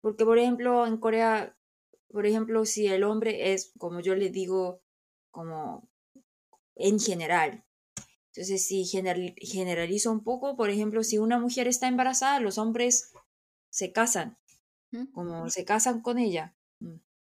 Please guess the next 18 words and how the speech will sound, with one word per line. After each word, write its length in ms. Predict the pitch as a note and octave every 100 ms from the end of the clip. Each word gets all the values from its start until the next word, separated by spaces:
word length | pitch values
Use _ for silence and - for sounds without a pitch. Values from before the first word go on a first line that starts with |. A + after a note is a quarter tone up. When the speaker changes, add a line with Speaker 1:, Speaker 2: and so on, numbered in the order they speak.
| _ _ _ _ _ _
Speaker 1:
Porque 640 | - F#3+ A3+ F#3 E3+ E3+ F3 - _ _ _ _ _ _
es 340 | - G3 - -
como, 640 | G3 G3+ G3 F#3+ F3+ F3
por 140 | - G3+
ejemplo, 340 | G#3 G#3+ A3
si, 380 | G#3 G3 G3 F#3 - _
si 240 | - B3
el 120 | B3
hombre 600 | C#4 D#4+ A#3+ G#3 B3+ F#4 - _ _ _ _ -
no 300 | A3 C4+ C#4+
es 160 | D#4 C#4+
responsable 880 | B3+ - A#3 A3 - B3+ C#4 C4+
con, 360 | C4 G#3+ G3+ E3
con 500 | - F#3+ F#3 F#3 F3+
la 100 | F3
mujer 600 | F3+ F#3 - B3 B3+ -
y 340 | G3 F#3+ F#3 F#3
con 840 | F#3 F#3 F3 E3+ E3+ E3+ E3+ E3+